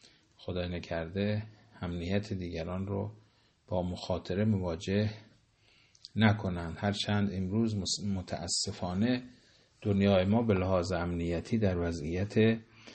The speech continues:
منحطی به سر میبره و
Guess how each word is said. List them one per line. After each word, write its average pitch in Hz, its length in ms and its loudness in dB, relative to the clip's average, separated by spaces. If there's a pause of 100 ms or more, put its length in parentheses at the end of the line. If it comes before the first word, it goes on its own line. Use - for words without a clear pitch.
(340)
منحطی 104 1000 4 (320)
به 104 60 -4
سر 85 320 2
میبره 80 600 -4
و 80 280 -6